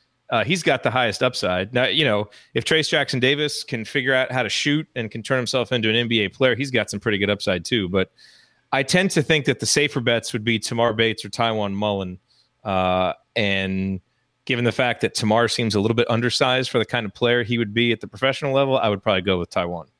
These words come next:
He seems, he seems like the safest. Although,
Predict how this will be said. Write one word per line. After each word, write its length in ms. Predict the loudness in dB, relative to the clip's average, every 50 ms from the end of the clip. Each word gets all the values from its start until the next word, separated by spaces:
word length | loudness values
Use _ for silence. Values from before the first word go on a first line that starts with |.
| _ _ _ _ _ _ _ -20 -20 _ _ _ _ _ _ _ _ _ _ _ _ _ _ -4
He 80 | -2 0
seems, 300 | 0 2 2 2 2 2
he 160 | 4 4 4
seems 300 | 4 4 4 4 4 4
like 180 | 4 2 2 0
the 60 | -2
safest. 540 | 0 2 2 0 0 -2 -6 -8 -8 -4 -2
Although, 480 | 0 2 2 4 2 2 2 0 -2